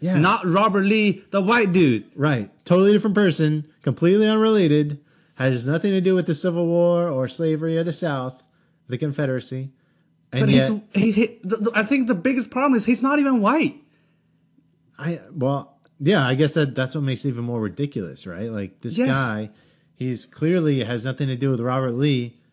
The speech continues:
Speaker 1: the, the, the Civil, the, the Civil War general.
Speaker 2: Right.
Speaker 1: But he's be-, he's being impacted by this. Like, his career,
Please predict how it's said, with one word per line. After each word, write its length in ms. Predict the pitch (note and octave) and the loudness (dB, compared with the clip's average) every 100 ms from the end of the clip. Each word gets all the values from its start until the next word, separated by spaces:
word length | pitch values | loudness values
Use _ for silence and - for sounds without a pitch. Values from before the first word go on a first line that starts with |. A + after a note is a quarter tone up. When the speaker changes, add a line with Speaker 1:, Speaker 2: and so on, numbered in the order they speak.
| - | -8
Speaker 1:
the, 300 | A#2 A2+ G#2+ | -4 -2 -4
the, 240 | A2+ A2+ A2 | -6 -6 -6
the 140 | A2 | -8
Civil, 460 | G#2+ C#3+ A#2+ A#2+ B2+ | -6 -4 -4 -6 -4
the, 280 | G#2+ G#2+ G#2 | -4 -4 -4
the 140 | G#2 | -8
Civil 280 | G2+ C#3+ B2+ | -6 -4 -4
War 240 | B2+ C#3+ | -2 0
general. 480 | C3+ A2+ G#2 G#2 A2 - | 0 -2 -4 -6 -8 -10
Speaker 2:
Right. 280 | D3 C3+ - _ | -6 -6 -8 _
Speaker 1:
But 320 | - C#3+ C#3+ _ _ _ | -4 -4 -4 _ _ _
he's 500 | A#2 D#3 C#3+ - _ _ _ _ _ F3 F#3+ E3 _ B2 | -6 -4 -6 -12 _ _ _ _ _ -20 -20 -20 _ -2
be-, 220 | D3+ E3+ | -2 0
he's 220 | D3 D3+ | -2 -2
being 220 | D3 E3+ | 0 0
impacted 580 | D3+ G#3 G3 A#2 - F2 | 0 -2 -2 -4 -6 -12
by 180 | D#2 D#2 | -12 -16
this. 260 | D#2 - | -16 -10
Like, 180 | A#2+ B2 | -4 -2
his 200 | C3+ D3 | 0 -2
career, 640 | D3 B2 C#3 E3+ A#2+ C#3 | -4 -4 0 0 0 -4